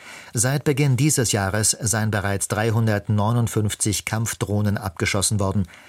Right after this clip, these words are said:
vierzig davon allein in der Nacht zum Sonntag. Derweil meldete die Republik Moldau den Fund von Fragmenten einer russischen Kamikaze-Drohne,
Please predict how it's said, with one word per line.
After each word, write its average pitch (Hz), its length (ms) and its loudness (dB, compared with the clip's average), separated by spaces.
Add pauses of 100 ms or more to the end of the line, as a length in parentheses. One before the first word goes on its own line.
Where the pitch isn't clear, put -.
(140)
vierzig - 440 -2
davon 104 400 0
allein 98 560 0 (100)
in 101 160 -2
der 98 120 0
Nacht 90 360 -4
zum 113 220 0
Sonntag. 98 480 -4 (1200)
Derweil 139 440 2
meldete 135 500 2
die 117 140 2
Republik 113 480 0
Moldau 113 400 2
den 117 180 2
Fund 143 260 0
von 113 200 0
Fragmenten 107 680 0
einer 113 240 2
russischen 113 600 0
Kamikaze-Drohne, 107 1080 0